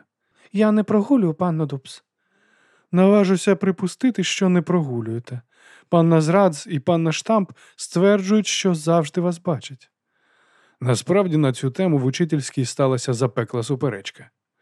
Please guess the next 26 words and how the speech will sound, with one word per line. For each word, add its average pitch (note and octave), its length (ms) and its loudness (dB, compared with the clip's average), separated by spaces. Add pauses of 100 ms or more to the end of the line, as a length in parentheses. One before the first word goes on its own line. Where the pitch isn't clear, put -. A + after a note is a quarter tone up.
(340)
«Через G3+ 400 2
те, G3 220 2
що - 260 -2
вам F3+ 220 2
подобаються F3+ 640 0
логіка E3+ 400 0
і E3+ 80 0
математика, F#3 640 0 (260)
а F3 80 0
історія F3 500 4
і E3 40 2
література — F3 640 0
ні». A#2 260 -2 (880)
Панна A#2 320 0
Дубс A#2 320 -4
пригледілася. A2 840 -6 (460)
Не C#3+ 180 2
могла E3 440 2
ця B2 220 -2
дитина A#2+ 440 -4
просто B2 360 -6
встати D3 440 -6
і C#3 40 -4
піти C3 280 -4
з - 80 -6
кабінету. B2 460 -6